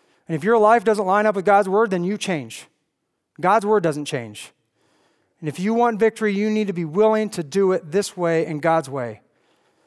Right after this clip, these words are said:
And when you do it God's way, listen, truly, especially in twenty twenty-three, almost twenty twenty-four, if you're gonna do it this way, there's gonna be times where it might just be you and God.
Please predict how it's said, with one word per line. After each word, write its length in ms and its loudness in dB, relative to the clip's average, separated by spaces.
And 100 0
when 140 2
you 120 0
do 220 2
it 80 4
God's 320 4
way, 180 4
listen, 380 -2
truly, 500 -2
especially 600 0
in 220 -2
twenty 360 -4
twenty-three, 580 -2
almost 340 -4
twenty 260 -6
twenty-four, 640 -6
if 140 -10
you're 160 0
gonna 180 0
do 200 0
it 80 -6
this 200 -4
way, 180 0
there's 180 -2
gonna 160 -4
be 100 -2
times 380 -4
where 80 -6
it 40 -8
might 240 -2
just 220 -6
be 80 -4
you 260 -2
and 100 -2
God. 260 2